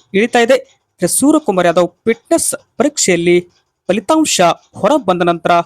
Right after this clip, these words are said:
ಈ ಒಂದು ನಿರ್ಧಾರವನ್ನ ತೆಗೆದುಕೊಳ್ಳಲಾಗಿದೆ. ಎರಡ್ ಸಾವಿರದ ಇಪ್ಪತ್ತೈದರ ಏಷ್ಯಾ ಕಪ್ ತಂಡ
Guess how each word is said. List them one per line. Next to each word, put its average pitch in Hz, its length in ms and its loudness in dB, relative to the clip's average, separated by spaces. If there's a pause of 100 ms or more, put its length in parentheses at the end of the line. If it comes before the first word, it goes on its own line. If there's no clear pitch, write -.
(380)
ಈ 285 160 4
ಒಂದು 175 240 2
ನಿರ್ಧಾರವನ್ನ 175 560 0 (380)
ತೆಗೆದುಕೊಳ್ಳಲಾಗಿದೆ. 214 840 2 (840)
ಎರಡ್ 220 160 0
ಸಾವಿರದ 170 280 0
ಇಪ್ಪತ್ತೈದರ 170 880 -2 (380)
ಏಷ್ಯಾ 190 300 2
ಕಪ್ - 380 -4
ತಂಡ 170 200 0